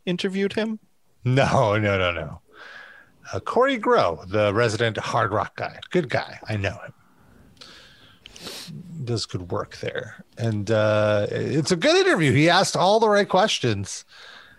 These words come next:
Speaker 2: Uh, and, uh, Danzig was his regular old cranky self. And, uh, Darren, do you have the, the, uh, excerpts pulled up? Yeah, you got it there. Okay, I see.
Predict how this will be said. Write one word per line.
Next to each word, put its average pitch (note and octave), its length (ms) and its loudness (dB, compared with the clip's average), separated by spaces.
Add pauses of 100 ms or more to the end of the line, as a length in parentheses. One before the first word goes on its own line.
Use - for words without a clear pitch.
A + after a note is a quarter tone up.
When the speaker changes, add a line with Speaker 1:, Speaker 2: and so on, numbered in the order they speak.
(360)
Speaker 2:
Uh, G#2+ 760 4 (180)
and, A2 640 2 (1120)
uh, G2 600 2 (220)
Danzig C3 500 2
was C3 240 2
his G#2+ 240 0
regular D3 500 4
old C#3+ 540 2
cranky C#3+ 420 0
self. - 640 -8 (760)
And, G2+ 260 2
uh, G2 360 4
Darren, D3 260 4
do B2 80 2
you D3 80 6
have C#3 140 2
the, C#3+ 120 2
the, B2+ 580 2
uh, A#2 120 4
excerpts B2 480 -2
pulled C3 180 -2
up? E3+ 160 0
Yeah, G#2 80 2
you G#2 120 2
got F2 160 0
it E2 120 -10
there. F#2 200 -6
Okay, A2+ 240 -2
I G2 100 2
see. - 260 -6